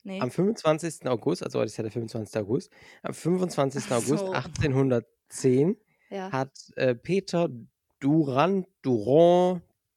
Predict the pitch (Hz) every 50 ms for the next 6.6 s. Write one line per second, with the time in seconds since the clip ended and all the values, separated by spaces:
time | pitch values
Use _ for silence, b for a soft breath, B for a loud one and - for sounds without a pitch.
0 | _ _ _ 147 147 180 196 190 190 185 185 185 190 196 - - - - _ -
1 | 131 120 123 131 127 135 143 147 170 185 196 b b b b b b b b _
2 | 160 147 - - 147 139 - 143 147 165 160 - - 143 - 143 - 156 - 104
3 | - 113 107 95 95 85 82 87 98 104 101 101 - - 113 113 - _ _ _
4 | _ _ _ _ _ _ _ _ _ _ _ _ _ _ _ _ _ _ _ _
5 | _ _ 208 - - 196 190 - 208 202 208 214 220 - 190 185 - 190 175 185
6 | 180 - 190 190 185 175 175 170 165 170 180